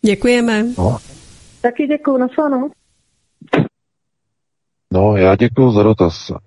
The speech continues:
Speaker 2: <clears throat> No, podívejte se. Eh, eh,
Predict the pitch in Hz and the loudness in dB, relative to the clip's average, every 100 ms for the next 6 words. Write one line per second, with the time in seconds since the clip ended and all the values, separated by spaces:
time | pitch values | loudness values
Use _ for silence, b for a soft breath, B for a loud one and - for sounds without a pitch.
0 | - 110 117 107 104 101 92 98 104 101 | -2 0 2 2 4 4 2 2 2 2
1 | 95 - 90 76 _ - 101 101 98 98 | -2 -2 -2 -2 _ -6 0 2 4 4
2 | 95 95 110 - - - - - 50 | 4 2 -2 -10 -12 -6 -4 -4 -4